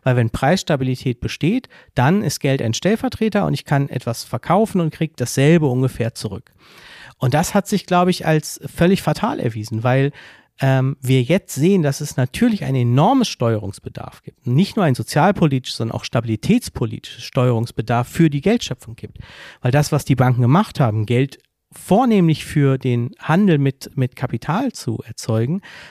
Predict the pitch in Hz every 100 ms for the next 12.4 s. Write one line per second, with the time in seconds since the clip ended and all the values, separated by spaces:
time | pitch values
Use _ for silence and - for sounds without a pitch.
0 | - - 165 - - - 165 170 196 170
1 | 147 127 - 240 170 110 110 117 - 131
2 | 151 - 170 214 190 156 175 170 160 151
3 | - 220 143 110 117 117 127 123 135 -
4 | - _ 139 - 135 131 131 - _ 139
5 | 131 127 - _ _ _ _ - 135 135
6 | - 143 - - - - 131 143 160 165
7 | 156 143 139 120 151 233 202 127 110 110
8 | 117 127 123 127 - 123 131 - 120 135
9 | 113 156 220 139 165 147 147 165 156 139
10 | 196 185 147 170 214 120 - 120 120 131
11 | 131 - - 175 233 - 175 175 175 147
12 | 143 147 -